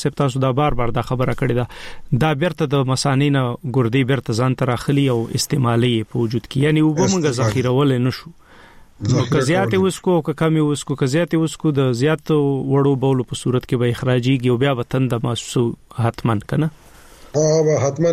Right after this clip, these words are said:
Speaker 2: بیا تنده محسوسیږي.
Speaker 1: او
Speaker 2: نو دا چې د چا فرض کړه، داسې الله دې ټولو ته صحت ورکړي، زموږ وروڼه دي، پښتانه دي، مسلمانان دي.
Speaker 1: مهم.
Speaker 2: نو که د چا په ګردو کې فرض کړه کرانیک رینل فیلیر وي،
Speaker 1: او
Speaker 2: هغه نشي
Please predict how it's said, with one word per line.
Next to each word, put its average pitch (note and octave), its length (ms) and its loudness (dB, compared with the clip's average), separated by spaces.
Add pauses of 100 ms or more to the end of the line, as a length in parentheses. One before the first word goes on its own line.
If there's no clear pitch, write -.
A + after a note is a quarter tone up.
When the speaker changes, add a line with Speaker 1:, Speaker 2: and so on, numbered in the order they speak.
(100)
Speaker 2:
بیا A#2 100 2
تنده A2 300 -6
محسوسیږي. G2 720 -10 (220)
Speaker 1:
او - 80 -2 (1040)
Speaker 2:
نو C#3+ 60 2 (120)
دا F3+ 80 4 (160)
چې F#3 160 -2
د C#3+ 160 0
چا D#3+ 120 2 (180)
فرض G3 280 0
کړه، D3 200 2 (120)
داسې C3+ 240 0 (140)
الله B2 300 2
دې A#2 100 -2 (100)
ټولو B2 240 2
ته A#2 140 2
صحت A#2 320 0
ورکړي، A#2+ 480 0
زموږ A2 220 4
وروڼه A#2+ 280 2
دي، A2+ 60 2 (100)
پښتانه A2 460 0
دي، A#2+ 180 0
مسلمانان A2 640 2
دي. G#2+ 100 0 (180)
Speaker 1:
مهم. B2+ 300 2 (840)
Speaker 2:
نو C#3 180 0
که E3 140 2
د - 20 2 (120)
چا F#3+ 100 2 (120)
په F#3 60 0 (100)
ګردو F3 280 2 (100)
کې E3+ 80 -2 (100)
فرض F3+ 300 0
کړه D3+ 160 2 (320)
کرانیک C#3+ 460 0
رینل C#3+ 280 2
فیلیر D#3+ 640 2
وي، C#3+ 100 -6 (400)
Speaker 1:
او D3+ 60 2
Speaker 2:
هغه C3 220 2
نشي F3+ 180 0